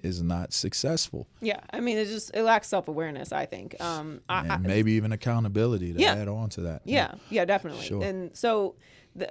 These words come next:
Speaker 2: it feels like the, the league is, like, really separating, um,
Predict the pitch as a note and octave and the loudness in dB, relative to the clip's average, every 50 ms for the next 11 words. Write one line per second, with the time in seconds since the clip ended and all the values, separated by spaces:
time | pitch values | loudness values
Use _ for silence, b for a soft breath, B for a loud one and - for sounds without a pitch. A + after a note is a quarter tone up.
0 | - D3 - - B3+ F4+ B3+ - G4 A#4 A#4 G#4 - D4+ - - - A3+ G3+ G3+ | -2 0 0 0 0 2 2 4 4 4 4 4 4 2 2 2 2 0 0 0
1 | F#3+ E3+ G3 G3 F#3+ G#3+ A3 G#3+ G3+ G3 E3 F#3 F3+ F3 F3 F3+ F3+ G3 G#3 G#3+ | 0 0 -2 -2 -2 -4 -4 -2 -2 -2 0 -2 -2 -2 -4 -6 -6 -4 -4 -2
2 | G#3+ G#3+ G3+ G3 F3+ F3+ - G3 F#3 E3+ - F3 E3+ D#3+ D3+ D#3 D3 C#3+ C#3+ C3+ | -2 -2 -2 -4 -6 -4 -2 0 0 0 -2 -2 -4 -2 -4 -4 -6 -6 -8 -10
3 | C3+ D3 F#3 - - - F3 E3+ D#3+ D#3 D3 D3+ D3 D3 | -10 -12 -14 -14 -10 -6 -4 -4 -2 -2 -4 -6 -8 -10